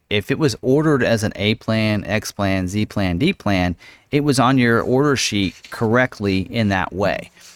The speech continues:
Uh, so that makes it easy, 'cause then you can go, "Okay, well, you ordered a, uh, your D plan. We ordered it as a plan pricing." It's real easy to be able to take that sheet and just go, boom, price protect. You just use that price. It's very simple in how that works.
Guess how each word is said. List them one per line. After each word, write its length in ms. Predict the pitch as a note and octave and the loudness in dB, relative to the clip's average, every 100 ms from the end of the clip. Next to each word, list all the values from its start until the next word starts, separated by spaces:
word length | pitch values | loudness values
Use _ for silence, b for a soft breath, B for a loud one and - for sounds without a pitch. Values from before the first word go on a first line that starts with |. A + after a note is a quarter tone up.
| B | B
Uh, 220 | G2 F#2+ | -2 0
so 140 | F2+ A#2+ | 0 0
that 160 | D#3 | 2
makes 240 | C#3 B2+ A2 | 2 0 0
it 80 | |
easy, 240 | G2+ D#2+ C2 | -2 -2 -4
'cause 160 | G#2+ | -4
then 120 | A2 B2 | 0 0
you 100 | A2+ | 0
can 100 | G2 | 0
go, 140 | F#2 | 2
"Okay, 260 | A#2 A2 F2 | 2 0 0
well, 120 | F2+ | 0
you 160 | G#2 | 0
ordered 300 | B2 C3 B2+ | 2 2 2
a, 260 | G#2+ F#2 F#2 | 0 0 -2
uh, 80 | G2 | -2
your 300 | F#2 A2 B2 | 0 0 0
D 180 | A2 G#2+ | 0 -4
plan. 460 | - G2+ G2+ G2+ B B B - | -2 0 0 0 B B B -2
We 320 | G#2 A#2+ A#2 | 2 2 0
ordered 320 | A#2 C3+ C#3 | 0 2 4
it 140 | A2 - | 2 0
as 360 | G2+ G#2+ A2 F2+ | 0 2 0 -2
a 140 | F#2 F#2+ | -6 -4
plan 340 | - G#2+ E2 | -2 0 -2
pricing." 640 | - D#3 D#3 - E2 F2 b b b b | 0 0 0 0 -2 -2 b b b b
It's 180 | G#2+ F#2+ | -8 0
real 120 | B2+ | 0
easy 240 | A#2 C3 B2+ | 2 2 2
to 20 | |
be 80 | A2 | 2
able 140 | G2+ | 2
to 40 | F#2 | 0
take 140 | A2+ | -2
that 160 | F2 - | -2 -2
sheet 380 | - D3 B2+ - | -2 0 0 -2
and 160 | G#2 | -4
just 200 | G2 F#2 | -2 -2
go, 180 | G#2 F2+ | 0 0
boom, 380 | E2 - C3 A2+ - | 0 0 0 0 -4
price 240 | B2+ A#2+ | -2 -2
protect. 500 | - G2 G#2 - - - | -2 -2 -2 -2 -6 -8
You 160 | G2+ G#2 | -4 -2
just 240 | G2+ - | -2 -2
use 140 | G#2+ | -2
that 200 | G2+ F2+ | 0 -2
price. 420 | - F3+ G2+ - - _ _ _ _ _ - - _ _ | 0 -2 -2 -8 -14 _ _ _ _ _ -20 -20 _ _
It's 200 | A#2+ - | -2 -2
very 300 | A2 B2+ A#2+ | 0 0 0
simple 420 | - D3 A2 F#2+ | 0 0 0 -2
in 60 | F#2 | 0
how 160 | G2+ | 0
that 180 | G2 D#2+ | 0 0
works. 380 | G#2 - - - | -2 -4 -8 -14